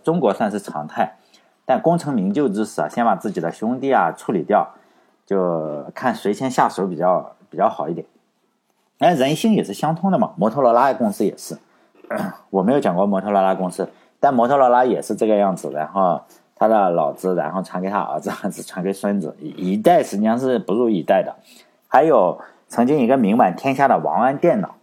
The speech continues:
就是，嗯，台湾的，台湾人，然后移民到美国，然后做了王安电脑，真的是非常厉害。但是他也是，他儿子实际上就是说，也有一个功高震主的人，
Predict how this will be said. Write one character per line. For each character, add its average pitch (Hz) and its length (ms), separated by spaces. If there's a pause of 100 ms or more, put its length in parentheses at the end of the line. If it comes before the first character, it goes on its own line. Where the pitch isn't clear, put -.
(180)
就 95 100
是， 90 420
嗯， 76 380 (960)
台 - 160
湾 110 120
的， 110 160 (140)
台 90 140
湾 123 180
人， 92 180
然 85 160
后 98 80
移 90 160
民 107 160
到 113 120
美 90 180
国， 80 240
然 85 160
后 98 80
做 107 220
了 85 80
王 73 160
安 98 160
电 98 160
脑， 78 100
真 92 140
的 107 120
是 104 80
非 110 120
常 117 180
厉 135 140
害。 - 160 (560)
但 117 160
是 117 100
他 135 180
也 104 140
是， - 220 (420)
他 147 140
儿 110 160
子 127 120
实 101 200
际 117 100
上 104 260
就 98 140
是 110 160
说， 101 420 (220)
也 127 240
有 160 140
一 95 100
个 107 100
功 135 220
高 131 180
震 131 280
主 78 120
的 82 140
人， 82 220